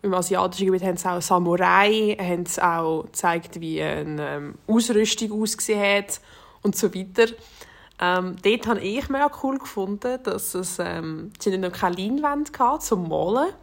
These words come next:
Und dann haben sie Baumrinde genommen von einem bestimmten Baum und haben das über einem Feuer getrocknet und haben nachher dort drauf gemalt.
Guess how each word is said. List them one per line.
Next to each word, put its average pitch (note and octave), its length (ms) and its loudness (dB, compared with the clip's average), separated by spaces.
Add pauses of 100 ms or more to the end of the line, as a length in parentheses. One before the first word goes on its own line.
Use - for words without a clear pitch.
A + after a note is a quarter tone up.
(540)
Und G#3 100 0
dann B3+ 100 6
haben C#4+ 200 6
sie A3 160 0
Baumrinde E4+ 840 4
genommen E4+ 520 2
von G#3+ 240 0
einem F#3+ 180 -2
bestimmten A3+ 560 0
Baum F#3 380 4 (880)
und G#3+ 220 6
haben G#3 320 2
das F#3+ 340 -2
über G#3+ 200 4
einem G3 160 2
Feuer A#3+ 300 4
getrocknet D4+ 800 0
und A#3 140 0
haben G#3 100 2
nachher G3 220 0
dort G3+ 420 -2
drauf F#3+ 260 -2
gemalt. E3 680 -2